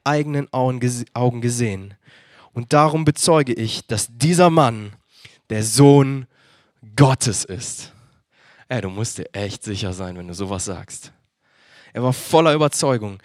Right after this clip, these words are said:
voller Hoffnung. Jetzt endlich kommt der Messias.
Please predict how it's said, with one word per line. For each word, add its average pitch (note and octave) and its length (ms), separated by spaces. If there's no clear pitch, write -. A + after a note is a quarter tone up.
voller E3 460
Hoffnung. A#2 400
Jetzt - 600
endlich D#3 680
kommt D3+ 420
der C#3 80
Messias. C3+ 680